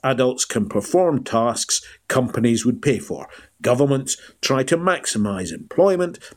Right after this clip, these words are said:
and keep prices stable. A lot of the money any government gets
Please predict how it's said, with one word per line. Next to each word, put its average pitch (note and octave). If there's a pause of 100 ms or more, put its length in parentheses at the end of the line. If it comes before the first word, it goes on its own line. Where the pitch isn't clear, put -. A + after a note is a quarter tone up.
(220)
and D3
keep A2
prices G#2
stable. - (1000)
A F#2+
lot C3
of A2+
the A#2
money A#2 (320)
any G3+
government G#2
gets -